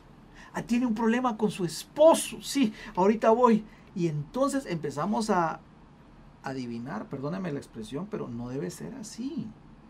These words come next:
No nos debemos de dejar guiar porque, "Ah, ya empezó a llorar, entonces le voy a dar una palabra". No. Debemos nosotros que buscar al Señor y decirle, "Padre, si vas a hacer algo,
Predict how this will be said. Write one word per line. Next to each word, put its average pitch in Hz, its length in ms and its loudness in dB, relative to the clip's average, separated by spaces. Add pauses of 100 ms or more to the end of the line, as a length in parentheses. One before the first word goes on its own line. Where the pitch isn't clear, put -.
(260)
No 156 140 -2
nos 208 140 6
debemos 202 340 4
de 208 100 2
dejar 160 280 -4
guiar 185 340 -2
porque, 214 340 -2
"Ah, 214 120 2
ya 220 140 4
empezó 214 320 2
a 226 60 2
llorar, 226 300 2
entonces 208 340 0
le 190 60 0
voy 180 140 0
a 180 60 2
dar 190 120 0
una 202 200 -2
palabra". 185 420 -2
No. 233 800 -2 (800)
Debemos 175 420 0
nosotros 220 520 0
que 196 180 -4
buscar 185 640 -4 (380)
al 160 140 -6
Señor 170 420 -6
y 226 40 -4
decirle, 214 340 -2
"Padre, 233 360 -2 (320)
si 185 200 -8
vas 208 180 -4
a 240 40 -10
hacer 254 220 -10
algo, 302 340 -8